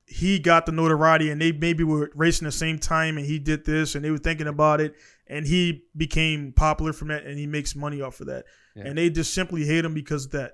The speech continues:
Speaker 1: He's just known and they're not. And people just, if you're, if you're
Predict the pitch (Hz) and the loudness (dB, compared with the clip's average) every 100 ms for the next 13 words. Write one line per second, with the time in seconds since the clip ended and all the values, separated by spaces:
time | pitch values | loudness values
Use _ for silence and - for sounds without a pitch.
0 | - 151 135 151 139 - - 143 160 175 | -8 -6 -4 -6 -6 -10 -8 -2 0 0
1 | 160 151 151 143 147 147 - _ _ _ | -2 -2 -2 0 0 -2 -6 _ _ _
2 | - 143 135 170 185 175 170 165 - - | -10 -8 -2 -2 0 2 2 0 -2 -10
3 | _ _ _ _ _ - 143 165 208 175 | _ _ _ _ _ -10 -4 2 2 2
4 | 170 160 220 214 208 175 | -2 -2 -2 0 0 -2